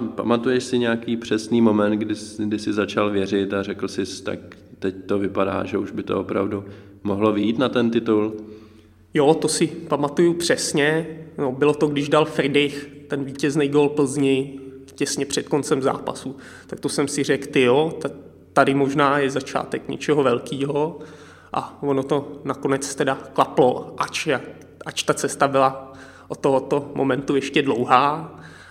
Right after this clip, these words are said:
Speaker 2: A, že jo, s tou Plzní jsme se přetahovali, chvíli jsme měli navrch my, chvíli oni, nakonec to teda dopadlo, myslím, zaslouženě pro nás, ale právě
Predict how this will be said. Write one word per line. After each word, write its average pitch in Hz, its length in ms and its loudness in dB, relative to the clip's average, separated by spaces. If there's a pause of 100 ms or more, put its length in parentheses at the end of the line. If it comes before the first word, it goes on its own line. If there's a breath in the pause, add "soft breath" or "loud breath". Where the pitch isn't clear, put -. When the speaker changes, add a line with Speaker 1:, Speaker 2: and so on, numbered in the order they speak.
(100)
Speaker 2:
A, - 380 0 (280)
že 160 100 0
jo, 147 80 4
s 139 100 -2
tou 151 100 2
Plzní 139 360 4
jsme 147 180 2
se 151 140 2
přetahovali, 143 920 4 (240)
chvíli 135 200 0
jsme 135 180 -2
měli 135 340 2
navrch 131 360 0
my, 127 200 0
chvíli 135 360 0
oni, 131 440 0
nakonec 139 420 -6
to 131 100 -4
teda 131 380 -2
dopadlo, - 360 -2
myslím, 127 260 -4
zaslouženě 135 520 -4
pro 120 180 -2
nás, 151 420 -6
ale 131 180 -2 (380 loud breath)
právě 143 360 10